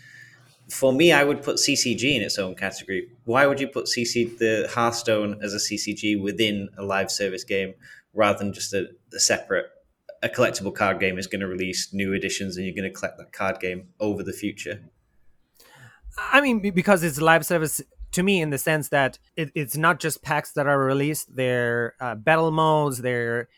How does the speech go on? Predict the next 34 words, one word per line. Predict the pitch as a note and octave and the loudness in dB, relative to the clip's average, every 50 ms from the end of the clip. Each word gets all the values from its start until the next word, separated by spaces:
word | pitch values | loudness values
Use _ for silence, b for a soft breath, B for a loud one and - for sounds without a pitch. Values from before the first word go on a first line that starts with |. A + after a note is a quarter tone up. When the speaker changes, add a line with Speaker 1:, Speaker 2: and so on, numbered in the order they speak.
| _ _ | _ _
Speaker 2:
new | C#3+ D3+ D#3+ D#3 | -4 -2 0 2
ways | D#3 D3+ D3+ D3 - | 4 2 2 0 -2
to | - - - | -8 -10 -6
play, | - D#3 D#3 D#3 D#3 D3+ D3 D3 D3 C#3+ C#3+ - _ _ _ _ _ | 0 2 4 6 6 6 6 4 4 2 0 -2 _ _ _ _ _
there | - B2 B2 B2+ C#3+ | -6 -6 -2 0 2
are | D3+ D#3 | 0 0
updates, | - E3 D3+ D3 C#3 - - | 0 0 -2 -2 -2 -4 -6
there | - B2+ A#2+ | -6 -4 -4
are | A#2 | -4
nerfs, | B2+ C#3 D3 D3+ D3 C3 - | -2 -2 0 0 0 0 -2
there | - B2+ | -4 -4
are | A#2 | -2
balances. | G#2+ D3 D3+ D#3+ D#3 D3 C#3 - D3 C#3 A#2+ | 2 4 4 4 4 2 -2 -4 -6 -6 -6
There's, | - C#3 C3+ B2 - - _ B B B B B B B | -6 -6 -6 -6 -6 -10 _ B B B B B B B
like | B F3 F3 F3 | B 2 2 2
Antoine | E3 D#3 E3 F3+ D#3+ | 0 -2 0 0 0
mentioned, | E3 E3 D#3+ - C3+ B2 | 0 0 -2 -4 -4 -4
there's | B2+ B2+ - | -4 -4 -4
this | C3+ B2 - - - _ | -4 -6 -6 -8 -10 _
continuous | - - D3 C3+ - - F3+ F3 D#3+ D3 - - | -14 -10 -10 -8 -4 -4 -2 0 0 -2 -4 -4
commentary | - - E3+ D#3 D3 C3+ - D#3 D3 C#3 B2+ | -4 -4 -2 -2 -4 -4 -4 -2 -2 -2 -2
between | A#2 A#2+ A#2 - - - D3+ C#3+ C#3 B2+ A2+ | -4 -6 -8 -10 -10 -8 -6 -6 -6 -6 -8
the | - A#2+ | -10 -12
developers | G#2 - A2 C3+ D3+ D#3 D#3 D3+ D3+ D3 C#3 C#3 C3 B2 | -12 -8 -2 2 4 4 4 2 2 0 -2 -2 -2 -4
and | - B2+ A#2+ A#2 G#2 | -8 -8 -8 -8 -10
the | G2+ | -12
players. | - _ - D#3 D#3 D3+ D3 C#3+ C#3+ C#3+ C#3 C3+ - - - b b b b b b b b | -8 _ 0 2 2 4 4 2 2 2 0 -2 -4 -10 -16 b b b b b b b b
There | - B2+ B2+ | -2 -2 0
is | A#2+ B2 A2+ | -2 -2 -4
this | B2 A#2+ - - | -6 -8 -8 -10
feedback, | - - E3+ E3+ C3+ B2 D3+ C#3+ C#3+ C#3 - _ | -12 -8 -8 -6 -2 2 2 4 2 2 0 _
there | - B2 A#2+ A#2+ A#2 | -6 -4 -4 -2 -2
is, | A2+ A2 A2+ A#2 | -4 -4 -6 -8
uh, | A2 G#2+ G#2+ - | -8 -8 -10 -12